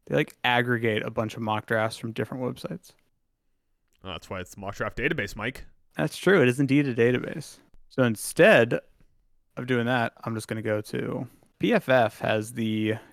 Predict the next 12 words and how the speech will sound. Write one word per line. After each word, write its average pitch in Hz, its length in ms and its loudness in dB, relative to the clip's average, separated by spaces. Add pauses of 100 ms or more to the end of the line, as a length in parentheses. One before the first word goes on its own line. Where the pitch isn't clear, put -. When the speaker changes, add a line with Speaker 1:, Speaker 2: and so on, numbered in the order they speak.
(260)
Speaker 1:
San 123 240 -4
Francisco 123 560 0
forty-niners 139 880 0 (300)
at - 160 -8
number 135 260 2
thirty-one. 151 720 2 (1900)
Oh, 165 60 2
wait, 175 240 6
is 120 80 -4
that 196 160 4
pick - 160 -2
traded? 139 400 -2